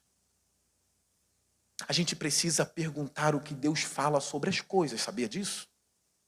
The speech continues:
O que Deus pensa sobre a ceia? Vocês já se perguntaram?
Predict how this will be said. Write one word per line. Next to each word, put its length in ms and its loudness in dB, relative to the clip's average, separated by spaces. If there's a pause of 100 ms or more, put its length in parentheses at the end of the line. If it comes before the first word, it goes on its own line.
(1040)
O 80 -12
que 140 0
Deus 300 6
pensa 320 4
sobre 300 6
a 40 8
ceia? 540 6
Vocês 180 -6
já 100 2
se 120 -6
perguntaram? 680 -10